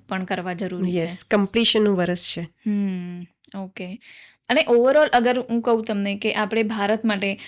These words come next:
Speaker 1: like, કેમ કે છેલ્લા એક બે વર્ષમાં આપણે ઘણી બધી એવી ભવિષ્યવાણીઓ જોઈ લીધી કે બે હજાર પચીસમાં આ થશે, સ-, છવ્વીસમાં આ થશે, વર્લ્ડમાં આવું થશે. તો overall ન્યુમરોલોજીના હિસાબે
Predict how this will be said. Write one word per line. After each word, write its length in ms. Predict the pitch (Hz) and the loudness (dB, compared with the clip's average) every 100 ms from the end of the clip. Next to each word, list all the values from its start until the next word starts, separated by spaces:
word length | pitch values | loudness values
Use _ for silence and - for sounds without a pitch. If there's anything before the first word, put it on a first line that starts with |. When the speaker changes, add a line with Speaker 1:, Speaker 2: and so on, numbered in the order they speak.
| - - | -12 -2
Speaker 1:
like, 120 | 233 | 0
કેમ 180 | 233 240 | 2 2
કે 340 | 269 269 269 - _ _ _ _ - - | 2 0 -2 -20 _ _ _ _ -12 0
છેલ્લા 200 | 247 247 | 2 4
એક 100 | 233 | 4
બે 120 | 240 | 2
વર્ષમાં 320 | 240 226 247 | 2 0 -2
આપણે 160 | 226 240 | 0 0
ઘણી 220 | 196 196 | -2 -2
બધી 260 | 208 214 208 | 0 2 2
એવી 120 | 208 | 2
ભવિષ્યવાણીઓ 580 | 202 185 190 196 196 202 | 0 -2 -2 -4 -2 -2
જોઈ 200 | 190 180 | -2 -2
લીધી 220 | 175 175 | -4 -4
કે 240 | 185 185 - - - | -2 -4 -6 -18 -6
બે 140 | 190 190 | -2 0
હજાર 180 | 190 | 0
પચીસમાં 540 | 190 190 196 190 196 190 | -4 -6 -6 -6 -4 -6
આ 20 | |
થશે, 400 | 185 185 196 185 | -6 -6 -4 -4
સ-, 120 | 180 | -4
છવ્વીસમાં 760 | 185 - - 185 185 - 190 180 | -10 -8 -6 -4 -4 -4 -4 -4
આ 20 | |
થશે, 440 | 180 185 - 180 - - - - | -6 -8 -4 -6 -6 -18 -20 -2
વર્લ્ડમાં 520 | 220 214 214 226 247 214 | 4 6 6 4 4 2
આવું 160 | 202 | 0
થશે. 400 | 202 185 185 175 - - - | -4 -4 -4 -6 -10 -16 -6
તો 140 | 349 247 | -2 2
overall 600 | 240 254 302 311 320 - | 4 4 4 4 2 2
ન્યુમરોલોજીના 720 | 220 226 277 339 320 285 294 | 4 4 4 4 2 2 0
હિસાબે 680 | 302 254 - 247 233 262 269 | 2 0 0 0 2 0 -2